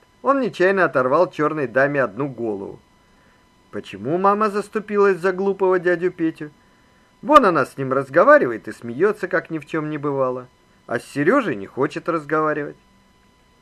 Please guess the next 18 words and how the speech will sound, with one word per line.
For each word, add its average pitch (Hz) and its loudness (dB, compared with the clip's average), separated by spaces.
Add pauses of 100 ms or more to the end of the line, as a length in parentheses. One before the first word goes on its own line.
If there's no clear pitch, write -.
(640)
Вечером 226 2
он 131 -2
слышал, 202 0
как - -2
она 127 0
рассказывала 180 2
о 139 0
происшествии 131 -6
Коростылева. 127 -6 (1040)
«Ну 302 2
и 349 4
правильно», 165 4
сказал 151 -4
Коростылев. 135 -10 (320)
«Это 302 4
называется 180 2
справедливая 165 2
критика». - -6